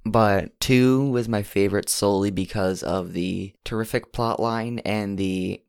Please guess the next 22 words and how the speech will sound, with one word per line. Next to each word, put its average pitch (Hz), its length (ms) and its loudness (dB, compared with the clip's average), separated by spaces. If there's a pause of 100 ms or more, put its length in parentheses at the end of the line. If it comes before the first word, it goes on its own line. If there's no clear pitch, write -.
(140)
great - 300 -4
fight - 300 -4
scenes 98 480 -2
and 87 260 -4 (380)
just - 200 -4
a 127 60 2
lot 120 320 -2
of 101 220 -4
transitions 98 720 -4
of 90 300 -6
Peter 90 260 -4
Parker 90 400 -2
just - 360 -8 (680)
improving 107 580 -2
throughout 101 380 -2
the 107 100 0
movie, 104 460 -2
just - 220 -8
getting 98 280 -2
better 92 280 0
and 92 140 -2
better. 95 360 0